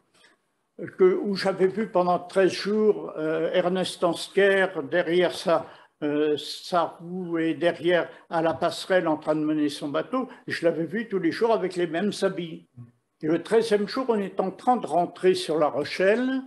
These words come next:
Je re-, j'arrive à la passerelle et je vois Ernest qui n'a pas eu, qui n'a pas attendu que je pose la question, qui m'a dit, « Bah oui »,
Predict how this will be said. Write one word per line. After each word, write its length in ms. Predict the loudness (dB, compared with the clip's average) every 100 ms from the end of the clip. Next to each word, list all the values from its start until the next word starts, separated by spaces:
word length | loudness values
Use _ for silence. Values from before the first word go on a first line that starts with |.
| -10 _ _ _ _ _ _ _ _ -8
Je 200 | -2 0
re-, 280 | 2 0 0
j'arrive 360 | 0 2 4
à 40 | 4
la 100 | 2
passerelle 460 | 0 2 0 0
et 60 | -2
je 120 | 0
vois 480 | 2 2 2 0 -18 _ -12
Ernest 1000 | -2 0 0 -4 -6 0 0 0 -6 -14 -20 _ _ -6
qui 100 | -2
n'a 120 | -2
pas 260 | 2 2
eu, 480 | 2 -2 -4 -6 -8 -2
qui 100 | 0
n'a 140 | 0
pas 160 | 2 2
attendu 500 | 2 2 2 2 -2
que 60 | -2
je 100 | -2
pose 320 | 4 4 4
la 100 | -2
question, 500 | -2 -4 -4 -6 -6
qui 140 | -6
m'a 160 | -4 -4
dit, « 220 | -4 -10 -14 _ _
Bah 140 | 0 2
oui », 280 | 2 -2